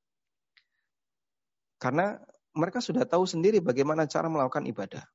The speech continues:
Ngapain Allah harus mengutus seorang Nabi sampai terjadi peperangan, ketegangan,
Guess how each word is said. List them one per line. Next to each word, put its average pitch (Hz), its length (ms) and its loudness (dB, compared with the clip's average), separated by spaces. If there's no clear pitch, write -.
Ngapain 156 400 -2
Allah 170 240 0
harus 143 240 -2
mengutus 139 400 2
seorang 120 320 0
Nabi 117 480 -4
sampai 113 320 -2
terjadi 117 480 -2
peperangan, 120 880 -2
ketegangan, 120 800 -2